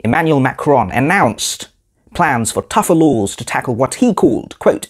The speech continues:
"Islamist separatism," and defend secular values. I don't know about you, but I've never heard of the six million French Muslims ever calling for a small Islamic emirate inside the French Republic. Hmm, I must have missed that memo.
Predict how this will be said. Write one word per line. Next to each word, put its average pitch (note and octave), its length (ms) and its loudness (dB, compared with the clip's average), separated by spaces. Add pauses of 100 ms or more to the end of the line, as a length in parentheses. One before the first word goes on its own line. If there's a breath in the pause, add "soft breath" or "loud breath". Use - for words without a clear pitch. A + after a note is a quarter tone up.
"Islamist C3 640 0 (260 soft breath)
separatism," - 840 -4 (420 loud breath)
and C3 260 2
defend A#2 460 -2
secular G2 400 0
values. B2 540 -2 (500 loud breath)
I C#3 140 0
don't A#3 320 2
know F3+ 100 6
about C3 300 0
you, B2 100 -2
but A#2 140 0
I've A#2+ 100 0
never F3+ 360 2
heard E3 180 4
of A#2+ 80 -4
the C3 60 -2
six - 340 -8
million B2 300 0
French A#2 300 -8
Muslims G#2+ 440 -4
ever A#2 160 -4
calling G#2+ 360 0
for G#2+ 140 -4
a G#2+ 60 0
small B2 580 2 (200 loud breath)
Islamic A2 480 -2
emirate B2 440 0 (400 loud breath)
inside A2+ 380 0
the - 60 -8
French A2 280 0
Republic. G#2+ 580 -6 (440)
Hmm, A2+ 440 4 (220)
I - 60 -6
must F3+ 380 -4
have A2+ 100 2
missed B2 400 -2
that - 180 -6
memo. A#2+ 480 -4